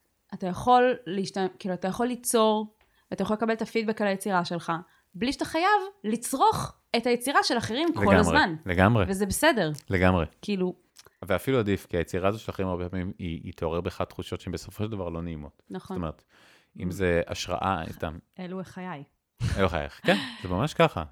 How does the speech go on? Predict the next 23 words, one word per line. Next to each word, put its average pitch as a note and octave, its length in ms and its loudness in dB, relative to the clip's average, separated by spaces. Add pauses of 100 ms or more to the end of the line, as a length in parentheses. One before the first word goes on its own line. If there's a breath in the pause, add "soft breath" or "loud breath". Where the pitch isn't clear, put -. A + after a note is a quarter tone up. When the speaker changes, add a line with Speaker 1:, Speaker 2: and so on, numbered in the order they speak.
Speaker 2:
כאילו, F2 300 0
אגב, B2+ 200 -2
כל B2 140 4
המחקרים G2+ 360 0
מראים F#2 180 0
את G2+ 80 0
זה F2 60 2
Speaker 3:
זה D#2+ 60 4
כל - 40 -2
כך - 40 0
Speaker 2:
בצורה F#2+ 140 4
חד - 180 0
Speaker 3:
מפעיל. - 220 0
Speaker 2:
משמעית. E2 220 0
Speaker 3:
אני A3+ 140 -2
יכולה... A3 360 0 (220)
מה, A#3 240 -4
מה A#3+ 280 0
ב-, E4 180 0
מה B3+ 200 2
בפועל G#3+ 320 -2
קורה? F3+ 400 -8
אני... E3 360 -8